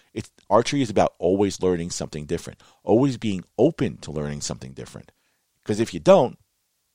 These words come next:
it's not gonna work for you. How to know you're getting the right stuff? Ask around. Ask me, email me. I'll tell you if what you're hearing is right or wrong.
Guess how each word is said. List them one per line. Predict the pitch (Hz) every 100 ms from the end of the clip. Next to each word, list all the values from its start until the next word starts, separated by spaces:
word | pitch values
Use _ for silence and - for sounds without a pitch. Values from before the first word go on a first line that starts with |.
| _
it's | -
not | 104 78
gonna | 69
work | 87 107
for | - 58
you. | - _ _ _ _ _ _ _ _ _ _ _ _ _ _ _ _ _ - - - _ _ _
How | - 107
to | 107
know | 110 113
you're | 104
getting | 113 101
the | 101
right | 104 110
stuff? | - 117 123 - _ _
Ask | 85 85 -
around. | 76 69 65 - _ _ _ _ _ _ _ _ _
Ask | 92 139 -
me, | 143 139 76
email | 110 127 120
me. | 120 107 - _
I'll | - 113
tell | - 98
you | 85
if |
what | 78 78
you're | 73
hearing | 69 87 95 87
is | 65
right | 64 - -
or |
wrong. | 62 60 - -